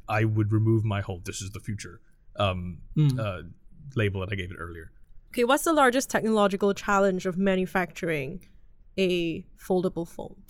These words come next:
Speaker 1: So what I've heard from people, both people who are actually working on foldable phones right now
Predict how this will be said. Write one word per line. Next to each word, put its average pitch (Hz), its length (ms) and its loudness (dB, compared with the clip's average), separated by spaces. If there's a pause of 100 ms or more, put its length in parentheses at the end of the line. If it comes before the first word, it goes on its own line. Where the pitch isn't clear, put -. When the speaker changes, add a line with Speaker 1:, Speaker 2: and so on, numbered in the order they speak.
(440)
Speaker 1:
So - 180 2
what 185 140 2
I've 220 120 2
heard 202 260 4
from 160 120 -2
people, 143 380 2
both 127 320 -2
people 131 180 2
who 123 160 4
are 117 80 4
actually 117 280 -2
working 117 380 2
on 123 100 -2
foldable 120 340 0
phones 113 240 0
right 104 140 -2
now 123 280 -10